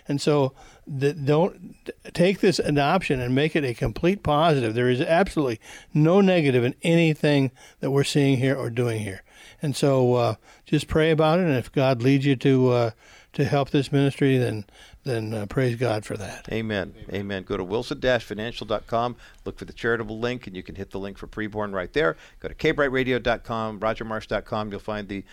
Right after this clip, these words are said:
Speaker 2: uh, Preborn link there. Or if it's easier, I'm a phone guy, eight three three, eight five zero, baby. That's, that's how we called and made our donations, eight three three, eight five zero, two two two nine. Uh, and get that be-, best donation into Preborn today.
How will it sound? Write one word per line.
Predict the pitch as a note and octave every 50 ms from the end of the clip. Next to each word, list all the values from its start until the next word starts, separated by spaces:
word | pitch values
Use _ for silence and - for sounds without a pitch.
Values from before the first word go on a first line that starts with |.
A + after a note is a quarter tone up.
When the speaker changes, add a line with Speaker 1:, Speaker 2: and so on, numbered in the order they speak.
| - - _ -
Speaker 2:
uh, | F2+ F#2
Preborn | - - B2+ B2 A2 A2 A2+ A2 A2 G#2
link | F#2+ G#2 G#2+ G2 - -
there. | - C#3+ D#3+ C#3+ A2+ G2+ - - - - -
Or | - C#3+ F3
if | E3 B2
it's | A2+ -
easier, | D#3 E3 D#3 - D#3 D3+ D3 C#3
I'm | - - B2+ C#3
a | B2+
phone | - C3+ B2 B2 A#2
guy, | A#2 A#2+ A#2+ B2 B2 - _ -
eight | - A2 B2+ B2+ -
three | - C3+ B2
three, | A#2+ - C3 A#2+ B2 B2
eight | A2+ A#2 B2+ -
five | B2+ A#2+ A#2+ A#2
zero, | - - A#2 A2+ A2
baby. | G2 A2+ A2 A2+ A2 A#2 A2+
That's, | A2 A2 G#2+ -
that's | - A#2 - G#2 G#2+ -
how | - A#2
we | A2 A2+ B2 A#2+
called | - - B2 A2+ A2+ A2+ - - - - - -
and | G2+ G#2+
made | G#2+ A2+ A2
our | A2+ A#2
donations, | G#2+ G2+ G#2+ G2+ G2+ G2+ F#2 - G#2+ G#2 - G2
eight | A#2 C3+ C3+ -
three | D3+ C#3 B2+
three, | - C3+ B2+ B2 B2
eight | A#2 C3 C3
five | - C#3 C3 B2 A2
zero, | - B2+ B2 A#2 A2
two | - - D3+ C#3+
two | - - C#3 B2+
two | - - C3
nine. | A2+ A2 A#2 A2 G2 F2 E2+ - - - - A2+ - -
Uh, | G2
and | G#2 G#2+ G2 G2 G2 G2
get | - B2 B2+ -
that | - B2+ A2+ -
be-, | - B2 G#2+ - - - -
best | D3 C#3 C#3+ - -
donation | C3 B2 A2+ A#2 A2+ - A#2+ G2+
into | G2+ F#2 -
Preborn | - - A2+ G#2+ G2 F#2 F#2 F#2 F2+
today. | - - F#2 F#2+ F2+ D#2+